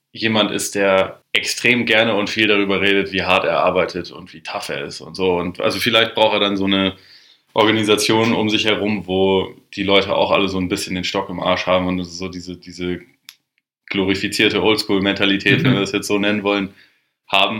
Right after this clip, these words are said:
Speaker 1: Und also deswegen hat es mich ehrlich gesagt auch gewundert, warum nicht ursprünglich direkt auf seiner Liste Miami ganz oben stand, weil so, ähm, Spoelstra und gerade
Speaker 2: Mhm.
Speaker 1: Riley, die kennst du halt so als die Oldschool-Vertreter, glaub ich, abgesehen von Thibs in der N B A, die halt voll den Wert auf, auf, äh,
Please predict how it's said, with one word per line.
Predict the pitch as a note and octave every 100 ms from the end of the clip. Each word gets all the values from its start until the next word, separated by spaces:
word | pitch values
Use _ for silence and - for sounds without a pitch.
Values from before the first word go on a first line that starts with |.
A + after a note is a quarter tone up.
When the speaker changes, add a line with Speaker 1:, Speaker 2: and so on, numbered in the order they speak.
| A2
Speaker 1:
Und | A2 G#2 G2+
also | A2 G#2+
deswegen | A2+ C3 A2
hat | A#2
es | A2
mich | G#2+
ehrlich | G2+ G#2+
gesagt | - G#2+ G#2+
auch | G2+
gewundert, | G#2 F#2+ A#2+ A#2
warum | G2+ G2+ G#2
nicht | G2+ -
ursprünglich | A#2 A2+ - G#2+ G2+ -
direkt | G#2+ F#2 G2+ -
auf | -
seiner | G2+ F#2+
Liste | G2+ G2+ G2
Miami | F#2+ G2 G#2+ A2
ganz | G#2+ A2
oben | F2 A2+
stand, | - A2+ A2+
weil | F#2 F#2 F#2+ -
so, | G2+ F#2+ G2 F#2+ _
ähm, | - G#2+ G2 F#2+ F#2 F2+ -
Spoelstra | A#2 A#2 A#2 A#2
und | G#2
gerade | G2+ G#2
Speaker 2:
Mhm. | B2
Speaker 1:
Riley, | A2 A2 G#2+
die | G2+
kennst | B2 C#3
du | C3
halt | B2
so | A#2 F2+
als | G#2+ -
die | B2+ C3 -
Oldschool-Vertreter, | B2+ C3 - C3 C3+ C3 A#2+ - C3+ C3+ B2
glaub | A#2+ B2
ich, | C3 - -
abgesehen | A2+ A2+ A2 G#2+
von | A2+ G#2+
Thibs | B2 B2 -
in | A#2
der | A2+ A2+
N |
B | A2+ A2+
A, | A#2
die | A2
halt | G#2 G2+
voll | - A2+
den | A#2 G#2
Wert | A2 A2
auf, | - G2 - -
auf, | G2 F#2+ -
äh, | G#2 G2+ F#2+